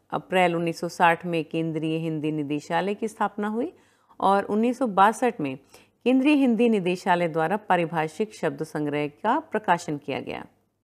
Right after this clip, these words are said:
जिन मुख्य बातों पर हमने अभी चर्चा की, उसे हम सरल, सुबोध और स्पष्ट भावों में क्रमबद्ध रूप से लिखकर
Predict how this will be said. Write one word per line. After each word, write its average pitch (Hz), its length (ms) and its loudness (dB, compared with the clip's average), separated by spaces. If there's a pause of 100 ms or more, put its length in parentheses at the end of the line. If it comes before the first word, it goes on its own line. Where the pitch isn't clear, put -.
(920)
जिन 202 360 2
मुख्य 240 420 2
बातों 208 380 4
पर 185 360 0 (320)
हमने 185 240 -2
अभी 175 160 -2
चर्चा 185 380 0
की, 214 380 -6 (420)
उसे 277 300 0
हम 262 180 0
सरल, 220 600 4
सुबोध 202 560 2
और 208 240 4
स्पष्ट 254 440 2
भावों 160 380 2
में 156 200 -2
क्रमबद्ध 233 600 6
रूप 143 180 -4
से 208 220 -4
लिखकर 214 460 2